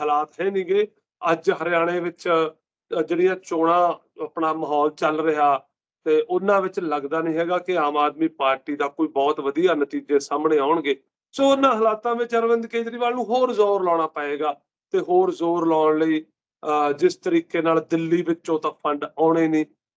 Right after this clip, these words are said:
ਆਤਿਸ਼ੀ ਮੁੱਖ ਮੰਤਰੀ ਬਣ ਚੁੱਕੀ ਹੈ ਤੇ ਉਹਦੇ ਹਰ ਕਦਮ ਦੇ ਉੱਪਰ ਗਵਰਨਰ ਸਾਹਿਬ, ਲੈਫਟੀਨੈਂਟ ਗਵਰਨਰ ਨਜ਼ਰ ਰੱਖੇ ਹੋਏ ਨੇ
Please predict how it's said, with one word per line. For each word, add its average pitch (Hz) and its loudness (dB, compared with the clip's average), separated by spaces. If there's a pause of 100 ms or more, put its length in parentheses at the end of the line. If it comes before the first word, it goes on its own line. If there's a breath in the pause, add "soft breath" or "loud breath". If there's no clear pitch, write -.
ਆਤਿਸ਼ੀ 180 -2
ਮੁੱਖ 165 -10
ਮੰਤਰੀ 151 -6
ਬਣ 147 -2
ਚੁੱਕੀ 175 -4
ਹੈ 170 4 (340)
ਤੇ 180 -2
ਉਹਦੇ 180 2
ਹਰ 165 -2
ਕਦਮ 151 -2
ਦੇ 147 0
ਉੱਪਰ 151 -2
ਗਵਰਨਰ 139 -2
ਸਾਹਿਬ, 151 -2
ਲੈਫਟੀਨੈਂਟ 147 -2
ਗਵਰਨਰ 135 -4 (160)
ਨਜ਼ਰ 147 -2
ਰੱਖੇ 160 -4
ਹੋਏ 165 2
ਨੇ 156 -2